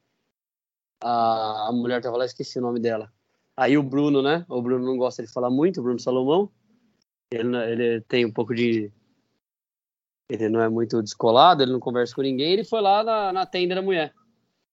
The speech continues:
E aí começaram a conversar, de repente ele apareceu com um brisket de quinze quilos dentro da, da barraca nossa, que a gente ia ter que comprar e tudo mais.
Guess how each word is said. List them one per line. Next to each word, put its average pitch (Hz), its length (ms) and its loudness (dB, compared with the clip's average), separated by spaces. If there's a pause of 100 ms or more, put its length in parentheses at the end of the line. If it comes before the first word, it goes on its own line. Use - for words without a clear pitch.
(300)
E 180 60 -2
aí 185 160 0
começaram 190 380 -4
a - 20 -4
conversar, 185 640 2
de 208 100 0
repente 208 300 0
ele 214 100 -2
apareceu 214 520 0
com 208 140 0
um 196 80 -4
brisket 175 380 -2
de 175 380 -6
quinze 196 340 -4
quilos 180 420 0
dentro 139 260 0
da, 135 260 6
da 131 120 2
barraca 127 440 4
nossa, 123 300 -8 (340)
que - 80 -4
a 131 40 4
gente 120 120 -2
ia 135 80 0
ter 143 120 -2
que 143 60 -20
comprar 135 540 0
e 143 60 -4
tudo 151 200 -4
mais. 131 460 -4